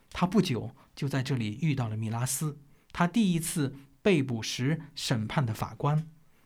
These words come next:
米拉斯很快消除了麦克斯的恐惧。他解释说，在他们上次法庭相遇后，他很快就成了一名基督教牧师。他说：“麦克斯，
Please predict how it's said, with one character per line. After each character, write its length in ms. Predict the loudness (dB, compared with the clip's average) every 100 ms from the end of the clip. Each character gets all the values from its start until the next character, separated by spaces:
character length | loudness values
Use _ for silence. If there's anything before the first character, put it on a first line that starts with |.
| _
米 100 | 0
拉 140 | 2
斯 300 | 2 0 0 -2 -8
很 260 | -2 4 4
快 340 | 6 4 4 0 -10
消 280 | -2 4 4
除 140 | 4
了 100 | 2
麦 160 | 2 2
克 80 | 0
斯 160 | 0
的 100 | 0
恐 300 | -2 -4 -6
惧。 320 | -4 -6 -6 -14 _ _ _ _
他 180 | -4 -4
解 160 | -2
释 140 | -4 -6
说， 360 | -4 -4 -4 -10 -20 -20 _ _
在 200 | -2 0
他 160 | 2 4
们 80 | 4
上 320 | 6 6 6
次 360 | 2 0 0 0 -8 -18
法 280 | -2 -2 -2
庭 320 | 0 4 4
相 280 | 6 4 6
遇 80 | 4
后， 380 | 2 0 0 -12 -20 -20 _
他 220 | 6 8
很 240 | 8 6
快 300 | 6 4 4
就 160 | 4 2
成 240 | 2 0
了 100 | 2
一 100 | 2
名 320 | 2 4 2 0 -4 -6
基 160 | 0
督 140 | 4 4
教 180 | 4 4
牧 180 | 4
师。 400 | 2 0 -2 -2 -8 -20 _ _
他 120 | -2
说 280 | 2 2 0 -8 -20 _
：“麦 160 | 0 2
克 80 | 2
斯， 320 | 2 0